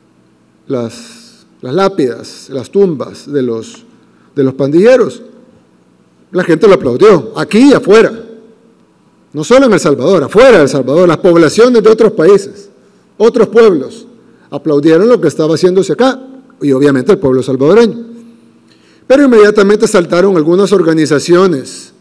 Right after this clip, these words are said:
internacionales y derechos humanos que por qué estábamos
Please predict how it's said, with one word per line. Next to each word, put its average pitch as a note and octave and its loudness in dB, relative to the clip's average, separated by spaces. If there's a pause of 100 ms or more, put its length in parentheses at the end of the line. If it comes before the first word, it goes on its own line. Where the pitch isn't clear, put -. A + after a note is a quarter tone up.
(320)
internacionales D3+ 0
y D3+ 0
derechos D3 0
humanos F#3+ -4
que G3 -2
por C3 -8
qué G#3 -2 (1300)
estábamos C#3+ -6